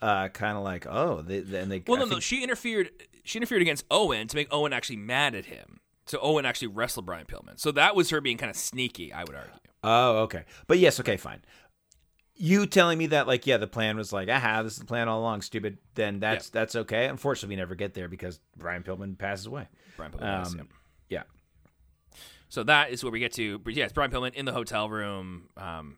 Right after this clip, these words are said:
Speaker 2: yeah, he says he wants Goldust handcuffed to the ring post or Bad Blood to ensure his safety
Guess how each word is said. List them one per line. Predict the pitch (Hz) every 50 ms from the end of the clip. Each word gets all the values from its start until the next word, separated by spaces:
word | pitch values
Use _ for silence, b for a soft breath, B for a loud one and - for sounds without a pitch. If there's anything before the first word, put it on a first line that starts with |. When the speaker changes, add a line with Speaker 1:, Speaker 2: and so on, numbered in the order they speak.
| _ -
Speaker 2:
yeah, | - 123
he | - - 131
says | - 208 -
he | 220
wants | 180 180 196 185 -
Goldust | - 165 220 233 247 214 -
handcuffed | - - 175 208 - 226 - -
to | 214
the | 175
ring | 139 160 190
post | - - 131 120 - 120
or |
Bad | 107 123 123 127 127
Blood | 123 120 120 120 117
to | 120
ensure | 107 - - 123
his | 120 123 -
safety | - 147 143 139 - 104 92 92